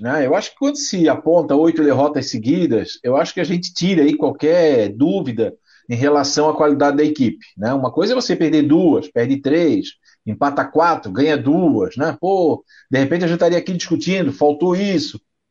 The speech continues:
faltou aquilo, faltou melhores laterais, faltou, de repente, uma zaga mais efetiva.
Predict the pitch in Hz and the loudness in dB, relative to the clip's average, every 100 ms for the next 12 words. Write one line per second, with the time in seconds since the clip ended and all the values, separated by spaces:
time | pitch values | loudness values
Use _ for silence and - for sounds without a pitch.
0 | - - 151 156 180 180 185 196 147 - | -12 -2 -2 2 -2 -2 -6 0 0 0
1 | 135 131 180 180 151 104 _ _ - 139 | -4 -4 -4 0 -2 -4 _ _ -4 0
2 | 147 180 156 147 160 156 143 180 170 131 | 4 4 2 0 -2 0 0 0 2 0
3 | 104 - 135 131 170 165 143 147 165 151 | -2 -6 -6 -4 -4 -2 -2 -2 -4 -2
4 | 151 117 147 180 160 120 135 135 135 143 | -4 -2 0 0 0 -2 -2 0 -2 0
5 | 139 117 101 - | -2 -2 -4 -4